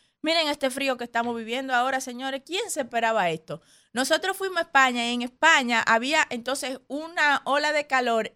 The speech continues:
el invierno más caluroso que se haya vivido en España y una sequía.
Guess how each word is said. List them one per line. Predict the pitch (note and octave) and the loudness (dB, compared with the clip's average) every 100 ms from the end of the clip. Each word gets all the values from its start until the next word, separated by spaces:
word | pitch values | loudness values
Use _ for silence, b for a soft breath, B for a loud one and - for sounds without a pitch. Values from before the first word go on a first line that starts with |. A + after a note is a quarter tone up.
| - | -4
el | B3+ C4+ B3+ | -2 -2 -6
invierno | B3 C4 A#3+ C#4 D#4+ D#4+ D4 - | -8 -8 -4 -2 -2 -2 -6 -2
más | B3+ D#4 - | 0 0 0
caluroso | C#4+ C4+ B3+ A#3 - G#3 - _ _ - | -2 0 0 0 -4 -10 -14 _ _ -4
que | A#3 | -2
se | A#3+ | 0
haya | A#3+ C#4 | 0 0
vivido | C4+ B3+ C4 | -2 -6 -4
en | C4 | -4
España | B3+ - B3 A#3+ A3+ | -2 2 2 2 0
y | |
una | A#3 B3+ | 0 0
sequía. | C4 A3+ G#3 G3 F3+ | -2 -4 -6 -2 -4